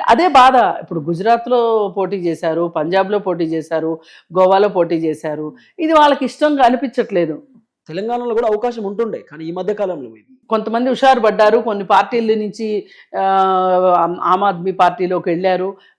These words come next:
Speaker 1: కాకపోతే ఇంకా వాళ్ళకి అంత ఓపెనింగ్ ఇప్పుడు కాంగ్రెస్ పుంజుకోకపోతే గనక వాళ్ళు కూడా ఎంతో కొంత ఏదో వా-, వాళ్ళ ప్రభావం వాళ్ళు చూపించి ఉండేవాళ్ళు. అనూహ్యంగా కాంగ్రెస్ పుంజుకోవటం తోటి, ఆ, కొంచెం ఇబ్బంది వచ్చింది, కానీ లేకపోతే ఇక్కడ కూడా పుంజుకునేది.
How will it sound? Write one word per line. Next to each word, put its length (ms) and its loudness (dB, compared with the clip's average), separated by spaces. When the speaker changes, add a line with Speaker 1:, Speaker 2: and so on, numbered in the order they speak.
Speaker 1:
కాకపోతే 500 2
ఇంకా 200 -4
వాళ్ళకి 320 0
అంత 280 -2
ఓపెనింగ్ 500 -2
ఇప్పుడు 220 -10
కాంగ్రెస్ 600 -2
పుంజుకోకపోతే 720 -4
గనక 280 -6
వాళ్ళు 240 6
కూడా 180 6
ఎంతో 280 2
కొంత 260 -4
ఏదో 720 4
వా-, 180 4
వాళ్ళ 200 4
ప్రభావం 440 4
వాళ్ళు 300 0
చూపించి 360 -8
ఉండేవాళ్ళు. 380 -2
అనూహ్యంగా 520 2
కాంగ్రెస్ 580 0
పుంజుకోవటం 560 -6
తోటి, 560 -8
ఆ, 40 -2
కొంచెం 360 -2
ఇబ్బంది 320 -2
వచ్చింది, 340 -4
కానీ 360 -4
లేకపోతే 480 -4
ఇక్కడ 180 -4
కూడా 220 0
పుంజుకునేది. 720 -8